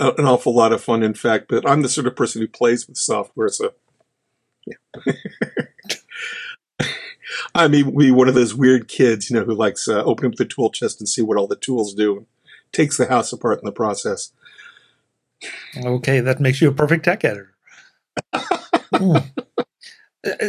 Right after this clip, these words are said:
Speaker 2: talk a little bit more, if you will, about the coloring, uh, uh, colorizing options, because I think I, I'm with you. I think that, uh,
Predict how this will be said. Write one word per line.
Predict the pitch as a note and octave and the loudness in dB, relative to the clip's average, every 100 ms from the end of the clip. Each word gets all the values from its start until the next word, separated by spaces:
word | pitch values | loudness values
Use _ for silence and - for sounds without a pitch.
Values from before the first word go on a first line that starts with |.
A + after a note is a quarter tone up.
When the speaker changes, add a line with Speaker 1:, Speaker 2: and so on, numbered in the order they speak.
| - | -4
Speaker 2:
talk | - E4+ F4+ | 0 2 2
a | |
little | E4+ B3 | 2 4
bit | G3+ | 4
more, | F3+ | 6
if | E3+ E3 | 4 4
you | D3+ | 2
will, | D#3 | 2
about | C3 B2+ | 2 0
the | - | 0
coloring, | - D3+ C3 A#2 A#2 | -2 0 2 0 -2
uh, | A#2 - | -4 -4
uh, | C3 | -6
colorizing | - D#3+ D3+ B2+ B2 B2+ A#2+ A#2+ | 0 4 6 4 4 2 0 -6
options, | A2+ A#2+ A#2 B2 A2 | -2 -2 -2 -8 -10
because | _ B2+ B2+ | _ -2 0
I | A#2 | 0
think | B2+ D3 - _ _ _ - | 0 -2 -4 _ _ _ -2
I, | D#3 | -2
I'm | D#3+ D#3 | 2 2
with | C3+ | 4
you. | D3+ C3+ | 2 2
I | A2+ | 2
think | D#3+ C3+ - | 0 -2 -4
that, | B2 A#2+ A#2 A2+ | -4 0 0 0
uh, | A#2 G#2+ G#2 | -2 0 -2